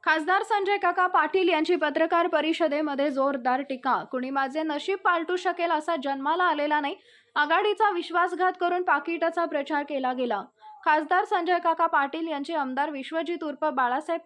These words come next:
कदम यांच्यावर नाव न घेता सांगली मार्केट यार्ड ठिकाणी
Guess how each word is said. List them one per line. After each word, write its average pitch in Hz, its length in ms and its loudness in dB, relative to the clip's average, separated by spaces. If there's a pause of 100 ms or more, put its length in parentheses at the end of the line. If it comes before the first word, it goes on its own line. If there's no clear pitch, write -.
कदम 277 320 -4
यांच्यावर 277 480 -4
नाव 269 280 0
न 285 200 -4
घेता 277 360 -4 (460)
सांगली 349 280 2
मार्केट 359 400 0
यार्ड 330 300 2
ठिकाणी 320 560 -2